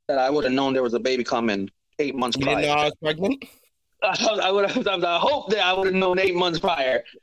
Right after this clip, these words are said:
Speaker 1: But it ain't my baby. I want, I want, I want a D N A test. But we got a month,
Speaker 2: <laughs>
Speaker 1: man. Football season is a month away, and not counting
Speaker 2: Wow.
Speaker 1: preseason. Obviously, preseason's, like, a week.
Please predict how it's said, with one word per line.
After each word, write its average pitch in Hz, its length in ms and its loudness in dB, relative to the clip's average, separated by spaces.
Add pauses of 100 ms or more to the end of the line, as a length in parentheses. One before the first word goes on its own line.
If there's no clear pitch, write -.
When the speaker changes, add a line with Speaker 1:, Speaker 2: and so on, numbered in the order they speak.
(160)
Speaker 1:
But - 320 2
it 196 60 0
ain't 262 140 2
my 254 100 0
baby. 214 220 0
I 185 40 -2
want, 185 320 0
I 185 40 0
want, 208 200 2
I 170 60 0
want 214 220 0
a - 20 0
D 233 140 2
N 220 100 2
A 208 140 2
test. 147 340 -4 (380)
But 175 240 -2
we 247 120 0
got 294 160 0
a - 40 0
month, 285 300 0
Speaker 2:
<laughs> 156 40 -10
Speaker 1:
man. 220 340 0 (360)
Football 269 520 0
season 294 600 2 (400)
is 180 220 -2
a 151 120 -2
month 220 440 0
away, 185 640 0 (120)
and 175 80 0
not 226 220 0
counting 226 280 0
Speaker 2:
Wow. 214 60 -4
Speaker 1:
preseason. 147 480 0
Obviously, 147 480 0
preseason's, 151 600 -2
like, 139 160 -2
a 139 80 0
week. 139 180 -2